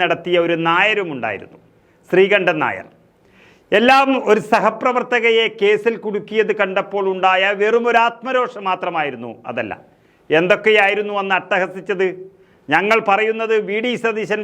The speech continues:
പറയുന്നത് പോലെയല്ല, പൂജപ്പുര സെൻട്രൽ ജയിലിൽ ഞങ്ങൾക്ക് പുത്തരിയല്ല, എല്ലാവരും പോയി അറസ്റ്റ് വരിക്കും, മലപ്പുറം കത്തി,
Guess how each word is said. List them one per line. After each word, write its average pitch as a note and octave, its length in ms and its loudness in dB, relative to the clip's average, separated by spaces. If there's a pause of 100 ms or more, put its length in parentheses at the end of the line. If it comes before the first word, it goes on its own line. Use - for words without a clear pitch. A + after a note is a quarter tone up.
പറയുന്നത് G#3 440 0
പോലെയല്ല, G#3+ 360 2 (580)
പൂജപ്പുര A3 480 2 (120)
സെൻട്രൽ G#3+ 320 -2
ജയിലിൽ G#3 260 0 (100)
ഞങ്ങൾക്ക് G#3 340 -4 (100)
പുത്തരിയല്ല, G#3+ 580 2 (680)
എല്ലാവരും A3 500 2
പോയി G#3+ 260 0
അറസ്റ്റ് G3 380 -2
വരിക്കും, A3+ 340 -2 (100)
മലപ്പുറം G3 520 -2
കത്തി, G#3 320 -4